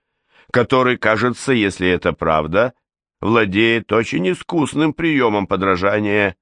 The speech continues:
ораторскому искусству Баррела. Примечание. Правильно, с двенадцатого по восемнадцатое сентября. Цитируется по Брайс,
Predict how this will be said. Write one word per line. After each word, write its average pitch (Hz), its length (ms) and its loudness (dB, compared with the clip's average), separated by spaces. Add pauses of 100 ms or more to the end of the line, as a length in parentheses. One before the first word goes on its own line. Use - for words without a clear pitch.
(160)
ораторскому 101 840 0
искусству 101 580 -4
Баррела. 92 680 0 (1040)
Примечание. 85 800 -2 (680)
Правильно, 120 680 0
с - 160 -8 (140)
двенадцатого 113 1040 0
по 120 260 2
восемнадцатое 104 1080 0
сентября. 104 760 0 (800)
Цитируется 113 1000 0
по 104 220 0
Брайс, 90 760 0